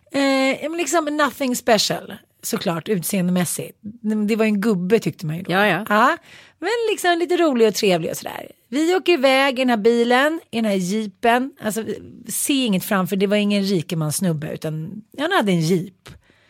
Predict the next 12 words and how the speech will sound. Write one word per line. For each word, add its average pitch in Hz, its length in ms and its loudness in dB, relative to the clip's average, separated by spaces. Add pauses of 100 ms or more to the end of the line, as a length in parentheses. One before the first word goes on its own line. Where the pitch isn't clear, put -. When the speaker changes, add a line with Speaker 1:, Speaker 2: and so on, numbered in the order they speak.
Speaker 1:
Och - 220 -6
skulle 277 220 0
liksom 254 340 -2
bjuda 202 320 2
oss - 240 0 (220)
på - 120 -4
hotellweekend 165 1040 -4 (220)
Speaker 2:
Ja. 170 260 2
Speaker 1:
i 233 80 -2
Palm 160 260 0
Springs. - 460 -8
Ja. 285 140 2